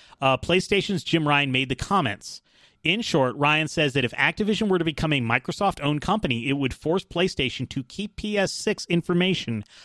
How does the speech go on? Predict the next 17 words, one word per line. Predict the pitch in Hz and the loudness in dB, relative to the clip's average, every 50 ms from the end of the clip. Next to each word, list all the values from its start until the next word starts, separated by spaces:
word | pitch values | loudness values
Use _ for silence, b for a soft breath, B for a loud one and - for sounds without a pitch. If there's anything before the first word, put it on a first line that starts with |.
| B B B _ | B B B _
away | 151 147 147 131 131 127 120 | 2 2 4 4 2 2 2
from | - - 123 123 | 0 -2 0 0
the | 127 120 | 0 0
publisher. | - - 151 147 147 127 - - 98 - _ _ _ _ _ _ _ _ _ _ _ _ _ _ _ - | 0 -2 0 2 0 -2 -2 -4 -14 -16 _ _ _ _ _ _ _ _ _ _ _ _ _ _ _ -4
According | - 139 - 160 160 156 151 147 | -4 -2 2 2 2 2 2 0
to | - 156 | 0 0
Ryan, | 147 135 131 131 131 131 127 120 B B B B B B B | 2 4 4 4 4 2 2 -2 B B B B B B B
PlayStation, | - - 175 160 - - 170 151 - 170 151 139 | 0 0 0 2 2 0 0 2 2 0 2 2
working | 135 135 - 151 135 131 | 2 2 0 0 2 2
with | 131 123 - | 2 2 2
Mojang, | 127 127 127 123 107 98 151 170 202 160 143 139 | 0 0 2 2 4 2 2 4 4 2 0 0
the | 135 131 | 0 2
Microsoft, | 131 131 120 - - 151 135 123 _ 151 143 139 139 - | 0 0 -2 -2 0 0 0 0 _ -2 -2 -2 0 2
uh, | 120 117 113 110 | 2 2 2 2
based | 110 120 131 123 - _ | 2 0 0 0 0 _
developer, | 127 113 131 135 131 - 143 127 | 0 2 2 2 2 2 0 0
ho-, | 110 131 127 123 127 - | 0 2 0 0 -2 -4